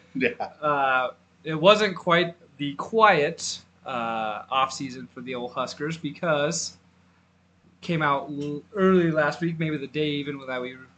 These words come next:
Speaker 2: recorded that, uh, the Huskers were under a little N C A A investigation. Um,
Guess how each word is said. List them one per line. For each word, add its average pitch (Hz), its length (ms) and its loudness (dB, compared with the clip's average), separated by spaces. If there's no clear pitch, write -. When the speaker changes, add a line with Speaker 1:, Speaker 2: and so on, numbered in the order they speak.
Speaker 2:
recorded 156 720 -2
that, 123 420 0
uh, 123 380 -2
the 180 80 -4
Huskers 285 500 -6
were 254 160 -2
under 226 340 0
a 175 100 -4
little 180 340 4
N 170 180 -2
C 156 200 -4
A 139 40 0
A 131 60 -12
investigation. 123 1000 -10
Um, 104 420 -12